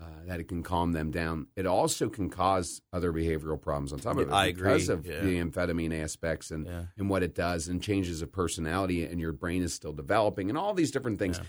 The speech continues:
Speaker 1: Not to say it's right or wrong. You know,
Speaker 2: Yeah.
Speaker 1: I have my, my, my opinions on it is that it works for some kids and it can create issues in other kids,
Speaker 2: Mm-hmm.
Speaker 1: right?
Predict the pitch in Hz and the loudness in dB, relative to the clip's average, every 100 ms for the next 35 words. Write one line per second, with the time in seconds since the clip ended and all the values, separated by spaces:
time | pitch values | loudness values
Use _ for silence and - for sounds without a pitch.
0 | - - 226 220 165 160 123 104 110 101 | -8 0 2 4 6 6 6 6 6 6
1 | 90 82 80 65 - _ _ - 104 107 | 6 6 6 4 -4 _ _ 6 8 10
2 | 143 135 131 139 131 143 139 127 135 151 | 8 8 6 6 4 4 4 6 8 6
3 | 123 139 131 117 98 113 110 110 - - | 6 4 4 4 4 6 6 4 -2 -8
4 | 107 117 117 117 151 156 - 131 - 135 | 2 6 6 8 6 4 0 2 6 6
5 | 131 120 117 110 117 104 - 113 117 - | 6 2 2 0 0 -2 0 2 2 4
6 | 123 104 113 101 101 104 92 - 78 90 | 2 2 0 0 2 4 2 0 -4 -2
7 | 87 85 104 | 2 4 4